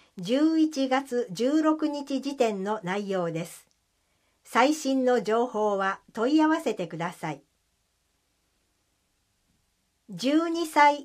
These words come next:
以上接種可能。徳本クリニック、豊川クリニック、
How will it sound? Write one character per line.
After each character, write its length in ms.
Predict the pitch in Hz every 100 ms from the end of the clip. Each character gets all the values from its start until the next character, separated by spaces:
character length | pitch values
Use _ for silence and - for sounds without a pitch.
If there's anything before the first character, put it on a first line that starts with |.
| -
以 160 | 277
上 340 | 262 202 160 160
接 200 | - 294 311 -
種 120 | 196
可 180 | 160 165
能。 400 | 170 185 170 165 _ _ _ _ _ _ _ _ _ _ -
徳 320 | 240 247 339
本 360 | 320 311 285
ク 120 | 294 247
リ 160 | 254
ニ 240 | 233 180 -
ッ 200 | _ -
ク、 240 | 156 160 _ _ _ _ _ _ _ _ _ _ -
豊 280 | 247 294 320
川 340 | 302 285 277
ク 160 | 277 233
リ 180 | 254
ニ 180 | 233 180
ッ 0 | - _
ク、 260 | - 156